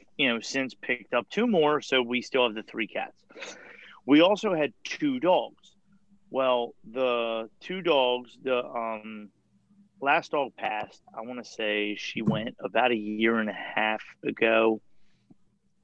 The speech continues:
And then, um, I swore, I, I was like, "No more dogs, no more dogs. Like, it's too painful. It's too heartbreaking. Like, I can't do it again."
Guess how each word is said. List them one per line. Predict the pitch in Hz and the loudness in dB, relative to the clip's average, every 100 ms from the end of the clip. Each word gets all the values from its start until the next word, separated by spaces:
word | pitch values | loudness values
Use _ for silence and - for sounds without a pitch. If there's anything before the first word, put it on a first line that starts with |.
| - - | -14 0
And | 139 135 131 | 2 4 4
then, | 127 127 127 | 6 4 2
um, | - 131 120 117 110 107 - - _ _ _ _ _ _ _ _ _ _ _ _ _ _ _ _ _ _ _ _ - | 0 2 4 4 0 -6 -12 -20 _ _ _ _ _ _ _ _ _ _ _ _ _ _ _ _ _ _ _ _ 0
I | 151 | 2
swore, | - - 151 151 147 | 2 6 8 8 6
I, | 143 139 | 2 0
I | 143 135 | 2 -2
was | 127 | -2
like, | 127 117 | -4 -2
"No | 143 | -2
more | 139 127 | -2 -4
dogs, | 110 113 110 - | -4 -6 -10 -2
no | 131 | 0
more | 123 | 0
dogs. | 107 104 | -2 -2
Like, | 110 110 | -2 0
it's | 120 - | 0 0
too | - 156 | 2 2
painful. | 135 127 123 113 107 | 4 0 0 0 0
It's | - | 0
too | - 127 | 2 4
heartbreaking. | 110 107 - 107 101 101 | 4 2 0 -4 -6 -8
Like, | 107 104 | -8 -2
I | 120 110 104 104 104 | 4 6 8 8 4
can't | - 123 104 | 2 -2 2
do | 113 | 0
it | 101 | 0
again." | - 107 | -2 -8